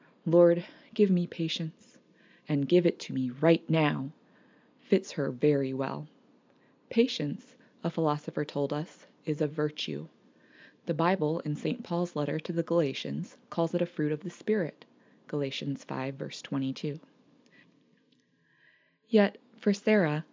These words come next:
the woman God chose to be the mother of the Jewish nation, it was very difficult. At the age of seventy-six, Sarah had given up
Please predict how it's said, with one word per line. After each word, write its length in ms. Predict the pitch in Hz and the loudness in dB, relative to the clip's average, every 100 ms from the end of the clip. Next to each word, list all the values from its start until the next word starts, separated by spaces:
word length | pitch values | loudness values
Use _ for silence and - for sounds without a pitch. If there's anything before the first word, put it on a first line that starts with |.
| _ _ | _ _
the 100 | 170 | 0
woman 400 | 151 165 190 196 | 2 2 4 4
God 320 | 190 156 175 165 | 4 2 0 0
chose 560 | 170 143 143 147 - - | 0 2 0 -4 -10 -12
to 140 | - - | -6 0
be 180 | 160 | 0
the 80 | 156 | 2
mother 420 | 147 147 147 160 | 0 0 0 0
of 140 | 151 131 | 0 -4
the 80 | 147 | -6
Jewish 500 | - 151 165 - 180 | -2 0 0 -2 -2
nation, 560 | 147 139 - 143 147 - - - _ - | -2 -2 -4 -4 -6 -10 -20 -20 _ -2
it 100 | 190 | 2
was 200 | 196 - | 2 2
very 400 | - 165 165 170 | 2 4 2 -2
difficult. 640 | 156 147 - 143 135 - - _ _ _ _ _ _ _ _ - | -6 -8 -8 -8 -10 -12 -20 _ _ _ _ _ _ _ _ -2
At 140 | 170 | -2
the 120 | 170 - | 0 2
age 340 | 165 180 190 | 4 6 4
of 100 | 180 | 0
seventy-six, 1080 | - - 151 160 202 202 151 143 - - - _ _ _ - | -2 -2 0 2 2 2 -4 -6 -14 -20 -20 _ _ _ -10
Sarah 540 | - 202 185 160 180 | 0 2 4 0 -4
had 240 | - 180 - | -2 -2 2
given 260 | 180 185 | 2 4
up 240 | 180 - | 2 0